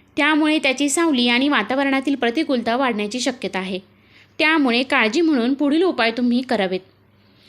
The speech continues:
खग्रास चंद्रग्रहण भारतासह कुठे दिसणार, तेही आपण आजच्या व्हिडिओत बघणार आहोत.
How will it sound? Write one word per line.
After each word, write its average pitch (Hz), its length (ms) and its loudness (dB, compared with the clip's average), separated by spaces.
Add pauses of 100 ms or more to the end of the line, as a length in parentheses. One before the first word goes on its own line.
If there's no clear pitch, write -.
(240)
खग्रास 339 340 0
चंद्रग्रहण 330 560 0
भारतासह 277 680 0
कुठे 302 320 -2
दिसणार, 269 400 0
तेही 277 300 0
आपण 240 300 0
आजच्या 220 300 0
व्हिडिओत 240 280 0
बघणार 214 340 -4
आहोत. 208 220 -6